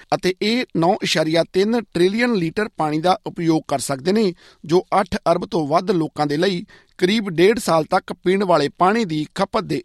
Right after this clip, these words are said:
ਬਰਾਬਰ ਹੈ। ਅਧਿਐਨ ਦੇ ਵਿੱਚ ਇਹ ਵੀ ਆਖਿਆ ਗਿਆ ਕਿ ਇਲੈਕਟ੍ਰਿਕ ਕਚਰਾ ਵੀ ਵਾਤਾਵਰਣ ਦੇ ਲਈ ਇੱਕ ਖਤਰਾ ਹੋ ਸਕਦਾ ਹੈ, ਕਿਉਂਕਿ ਡਾਟਾ ਸੈਂਟਰ ਸਾਲ ਵੀਹ ਸੌ ਤੀਹ ਤੱਕ ਦੋ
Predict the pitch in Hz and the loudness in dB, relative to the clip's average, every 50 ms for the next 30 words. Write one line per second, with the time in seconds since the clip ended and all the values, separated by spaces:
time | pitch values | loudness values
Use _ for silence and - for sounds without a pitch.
0 | - 139 156 165 147 123 139 151 185 180 - - _ _ _ _ _ _ - 196 | -8 -2 0 0 0 2 2 4 4 4 2 0 _ _ _ _ _ _ -2 0
1 | 185 233 226 196 180 180 214 226 247 - - - - - 185 214 240 240 214 - | 2 2 2 2 2 2 2 0 0 0 -2 0 2 2 2 2 2 2 0 0
2 | - - 233 226 208 226 240 240 - 247 262 - - 185 175 170 170 - _ - | 0 0 0 0 2 0 0 -2 -2 -4 -6 -4 -2 0 0 0 -2 -4 _ -10
3 | 254 247 - - 165 147 - 196 220 226 196 175 156 139 139 143 147 - - 202 | -10 -8 -6 -6 -6 -4 0 2 2 2 2 2 0 0 0 0 0 2 0 0
4 | 208 196 175 160 147 147 143 151 143 - - 196 185 _ - 156 143 139 - _ | 2 2 0 0 -2 -2 -4 -4 -4 -2 -2 -2 -2 _ -4 -4 -4 -4 -6 _
5 | - 202 - - 151 131 107 - _ - - 170 160 - 139 - - 175 190 175 | -6 -6 -4 -2 -2 -2 -2 -4 _ -8 -6 -4 -4 -4 -6 -6 -2 0 0 0
6 | 147 - _ _ _ _ _ _ - 175 180 180 - 226 196 147 147 143 135 147 | 0 -2 _ _ _ _ _ _ 0 0 0 0 -2 -4 -2 0 0 0 0 0
7 | 151 - - 156 160 170 - 202 214 196 - - 151 156 147 147 135 143 190 208 | -2 -2 -2 -2 -4 -4 -4 -6 -6 -6 -4 0 2 2 2 2 0 -2 -4 -4
8 | - - 185 - _ 165 202 233 - - 175 - - 233 220 - - _ _ _ | -4 -6 -6 -6 _ -6 -6 -4 -2 -4 -4 -4 -4 -8 -14 -16 -18 _ _ _
9 | _ - 151 185 196 233 | _ -4 -2 0 0 0